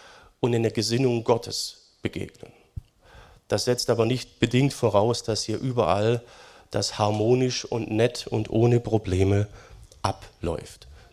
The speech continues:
Tut es mit Sicherheit nicht in Thessaloniki. Er sagt ihnen dann auch, ähm, „Ich wünsche euch Kraft“, so salopp sage ich mal. Er sagt, äh, „Ich mache, er mache euch innerlich stark“, also Jesus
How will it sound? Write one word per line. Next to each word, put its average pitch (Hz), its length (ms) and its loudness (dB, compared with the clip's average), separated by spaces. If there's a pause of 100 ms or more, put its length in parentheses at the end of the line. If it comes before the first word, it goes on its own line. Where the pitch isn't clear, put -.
Tut 180 280 0
es - 380 -4 (220)
mit 110 240 -6
Sicherheit 107 720 0 (160)
nicht - 500 0
in - 140 -10
Thessaloniki. - 720 -12 (1800)
Er 135 160 10
sagt 139 340 8
ihnen 156 200 6
dann 135 160 4
auch, 185 380 4 (380)
ähm, 127 380 6 (360)
„Ich 120 140 -4
wünsche 139 220 4
euch 123 180 4
Kraft“, - 400 6
so 87 340 -2
salopp 107 400 2
sage 117 240 2
ich 113 100 -4
mal. 113 220 4
Er 110 80 8
sagt, 113 320 2 (420)
äh, 113 200 0
„Ich - 140 -2
mache, 139 500 4
er 139 120 6
mache 160 260 10
euch 143 200 6
innerlich 160 440 6
stark“, 143 380 6
also 98 180 2
Jesus 120 720 0